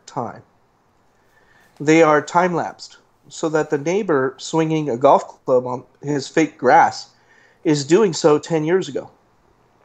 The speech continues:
My computer is poised to ram itself through the window. A cord awaits to be pulled out of its socket,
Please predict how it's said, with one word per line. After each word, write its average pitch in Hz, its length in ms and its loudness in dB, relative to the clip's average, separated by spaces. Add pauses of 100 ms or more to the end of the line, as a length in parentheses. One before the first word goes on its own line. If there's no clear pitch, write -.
(800)
My 180 120 4
computer 220 400 0
is 175 120 2
poised 175 480 -2
to 156 80 -10
ram 156 320 0
itself 139 400 -4
through 151 140 -6
the 139 100 -2
window. 127 520 -6 (920)
A 135 80 0
cord 165 520 4
awaits 151 420 -2
to - 80 -16
be 143 140 -6
pulled 165 380 -2
out 147 100 0
of 147 80 -4
its 123 140 -6
socket, 135 460 0